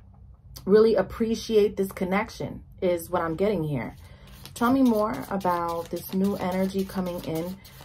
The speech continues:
for Taurus. Tell me more about this new energy for Taurus.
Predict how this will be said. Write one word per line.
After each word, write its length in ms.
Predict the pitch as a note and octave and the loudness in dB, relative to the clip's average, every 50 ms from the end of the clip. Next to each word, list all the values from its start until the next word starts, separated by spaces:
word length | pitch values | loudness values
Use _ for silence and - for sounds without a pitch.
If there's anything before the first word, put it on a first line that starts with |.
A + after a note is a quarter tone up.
| - - | -20 -20
for 260 | - - G3+ F#3 F#3 | -8 -4 -2 -2 -2
Taurus. 540 | F#3 - F#3+ F3+ F3+ F3+ E3+ D#3 C#3+ D3 - | -2 0 2 2 4 4 2 2 0 -2 -4
Tell 200 | - - G3+ G#3+ | -6 -4 0 2
me 100 | B3 C4 | 4 4
more 360 | B3+ A3 G3 G3 G3+ G#3+ A3 - | 4 4 4 2 2 0 -2 -6
about 520 | - - F3 E3 E3 E3 E3 E3 D#3+ - - - - - - - - - | -6 -6 -4 -4 -4 -2 -4 -4 -6 -8 -12 -18 -20 -20 -20 -20 -14 -8
this 240 | - F#3 F3+ - - | -6 -6 -6 -6 -4
new 240 | F#3+ F#3 F#3 F#3+ F#3+ | -2 0 2 2 0
energy 480 | F#3+ F#3 E3+ F3 F3+ F#3+ F#3+ F#3+ G3+ G#3 | 0 -2 -4 -2 -2 -2 -2 -2 -4 -4
for 160 | G3 - E3+ | -4 -6 -8
Taurus. 760 | - - - F#3 F3+ F#3+ A3 C4 C#4+ D4 - - - - | -6 -4 -4 -2 0 0 -2 -2 -4 -6 -10 -14 -16 -16